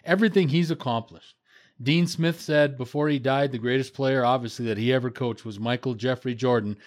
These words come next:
and the guy gets cut from his tenth grade team, and that coach, hopefully he's dead,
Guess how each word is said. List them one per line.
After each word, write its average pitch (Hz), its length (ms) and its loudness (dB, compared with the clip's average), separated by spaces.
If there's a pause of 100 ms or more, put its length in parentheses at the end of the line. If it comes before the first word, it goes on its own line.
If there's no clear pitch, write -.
(300)
and 120 180 -4
the 117 60 -2
guy 127 480 4
gets 123 300 -6
cut - 340 -6
from 123 140 -6
his 113 100 -6
tenth 135 320 -4
grade 120 300 -2
team, 139 260 -2
and 120 160 -6
that 110 220 -4
coach, 151 440 -2 (540)
hopefully 240 360 6
he's 127 120 2
dead, 95 320 -6